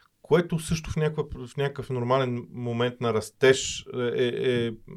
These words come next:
е нормално да го приемем, че се случва. Това, което е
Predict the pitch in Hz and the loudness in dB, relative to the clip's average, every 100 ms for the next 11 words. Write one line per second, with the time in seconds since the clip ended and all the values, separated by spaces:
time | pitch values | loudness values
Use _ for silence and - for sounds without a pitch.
0 | - 127 120 117 123 120 107 - 117 120 | -8 -4 0 2 2 0 -2 0 2 2
1 | 117 - 113 110 - - - 98 - 110 | 0 -4 -2 -2 -6 -20 -12 -8 -2 -2
2 | - - _ - - - - - _ 113 | -4 -12 _ -20 -20 -20 -20 -20 _ 2
3 | 147 185 180 180 170 | 4 4 4 4 4